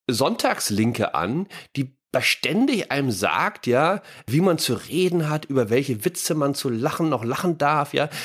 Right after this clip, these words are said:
welche Wörter man benutzen darf. Also so ein, so einen ganz neuen, rigiden, äh, Pfarrhaus-Commander errichtet. So. Und das würde ich jedem jungen Menschen auch sagen.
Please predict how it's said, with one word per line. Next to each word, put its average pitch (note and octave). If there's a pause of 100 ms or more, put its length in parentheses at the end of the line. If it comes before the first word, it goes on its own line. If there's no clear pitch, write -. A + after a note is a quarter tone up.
welche C#3
Wörter D3
man C3+
benutzen C#3
darf. D3
Also C3
so C3
ein, D3 (200)
so -
einen B2+
ganz F3+
neuen, D#3
rigiden, D#3+ (240)
äh, C3+
Pfarrhaus-Commander A2+
errichtet. F#2 (160)
So. D3 (240)
Und A#2+
das C#3+
würde F3+
ich -
jedem D#3
jungen D#3+
Menschen D#3+
auch -
sagen. G2